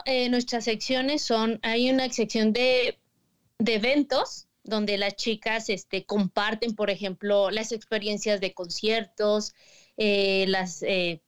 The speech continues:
no sé, algún museo, alguna exposición de arte. Entonces, ahí está una sección de eventos. Tenemos una sección de nuestra cultura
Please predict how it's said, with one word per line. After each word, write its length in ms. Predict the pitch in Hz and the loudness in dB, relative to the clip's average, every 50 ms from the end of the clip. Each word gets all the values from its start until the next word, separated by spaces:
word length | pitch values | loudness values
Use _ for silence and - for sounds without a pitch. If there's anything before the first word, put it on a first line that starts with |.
| _ _ | _ _
no 180 | - 190 196 196 | -4 -2 -2 0
sé, 320 | - - 214 208 208 202 | 0 0 2 2 2 2
algún 560 | 196 185 180 175 180 190 196 196 196 196 190 | 2 0 0 0 0 0 0 0 0 0 0
museo, 920 | 185 180 180 196 190 - - 208 202 208 214 214 214 208 208 208 208 208 - _ | 0 0 0 0 -2 0 0 2 2 2 4 4 4 4 4 2 2 0 -4 _
alguna 320 | - 208 202 196 196 202 214 | -4 -2 0 2 2 0 0
exposición 720 | 208 - - - 185 165 - 196 175 - - 190 180 180 | -2 -6 -6 -6 -4 -4 -2 -2 -2 0 0 2 2 2
de 140 | 175 175 180 | 2 2 2
arte. 500 | 190 196 202 - - _ - 196 196 - _ _ _ - - - - _ | 2 0 -2 -6 -8 _ -4 -4 -4 -6 _ _ _ -20 -20 -20 -20 _
Entonces, 360 | _ - 226 226 247 247 247 - | _ -2 0 2 2 0 0 -2
ahí 220 | 214 208 220 240 | 0 0 2 0
está 220 | 254 254 - 262 247 | 0 0 0 0 2
una 220 | 247 233 220 226 | 2 2 0 0
sección 500 | 220 - 185 - - - 208 190 214 - - - - _ _ _ _ _ | -2 -4 -6 -6 -4 -2 -2 -2 -2 -4 -10 -16 -20 _ _ _ _ _
de 180 | - 185 190 190 | -4 0 0 2
eventos. 580 | 202 233 247 240 208 214 214 208 208 208 - - - _ _ | 2 2 0 0 0 0 0 0 0 0 -4 -12 -20 _ _
Tenemos 400 | - 220 220 226 240 240 233 - | 0 0 2 2 2 2 2 2
una 240 | 247 226 220 220 220 | 2 2 2 2 2
sección 640 | 214 - 220 208 - - - 202 202 208 208 208 202 | 0 0 -2 -2 -2 -2 0 2 2 4 4 4 2
de 320 | 190 196 190 185 180 180 185 | 2 2 2 2 2 2 2
nuestra 300 | 190 180 - - 196 - | 2 2 2 -2 -2 -2
cultura 540 | - 190 180 - - 202 196 214 196 - | 0 -2 0 2 2 2 2 2 0 -6